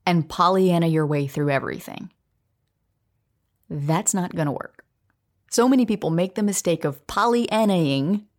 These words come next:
the situation, which dismisses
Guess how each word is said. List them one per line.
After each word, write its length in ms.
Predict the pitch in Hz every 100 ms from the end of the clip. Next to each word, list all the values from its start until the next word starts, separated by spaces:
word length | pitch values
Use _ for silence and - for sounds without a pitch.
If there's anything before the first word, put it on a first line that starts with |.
| _ _
the 180 | 190 202
situation, 920 | 202 214 240 208 220 - - - 220 _ _ _ _ _ _ _
which 300 | - 247 - - 202
dismisses 960 | 220 262 254 269 320 320 202 185 185